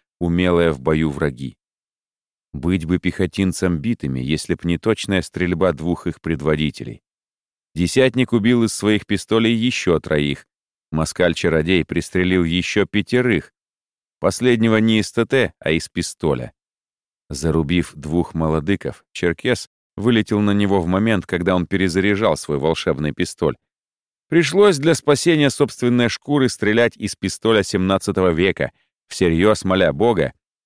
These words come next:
наверное, в первый раз искренне и страстно, чтобы сработал кремнёвый запал. Он таки сработал.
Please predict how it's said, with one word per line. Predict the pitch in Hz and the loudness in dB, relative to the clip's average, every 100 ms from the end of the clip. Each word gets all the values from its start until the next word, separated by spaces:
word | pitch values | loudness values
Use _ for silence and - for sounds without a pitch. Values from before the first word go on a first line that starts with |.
| - | -8
наверное, | 73 71 78 76 71 | -4 0 0 0 -4
в | - - | -6 -4
первый | 131 110 98 | -2 0 0
раз | 98 95 - | 0 -2 -6
искренне | 101 98 - 82 78 80 82 | -6 -6 -6 -6 -4 -4 -6
и | - | -8
страстно, | - - 85 78 - 60 - _ _ _ | -12 -4 -2 -2 -4 -12 -14 _ _ _
чтобы | - - 113 107 | -10 -2 0 0
сработал | - 107 110 117 104 95 | 0 0 2 2 0 -2
кремнёвый | 98 101 98 98 87 85 | -2 0 0 0 2 0
запал. | 76 92 - 65 60 _ _ _ _ _ - | 0 -2 -2 -4 -4 _ _ _ _ _ -6
Он | 117 95 | -4 -2
таки | 90 - 85 67 | -2 -2 -2 -2
сработал. | - 78 67 67 65 55 | -4 -4 -4 -6 -8 -12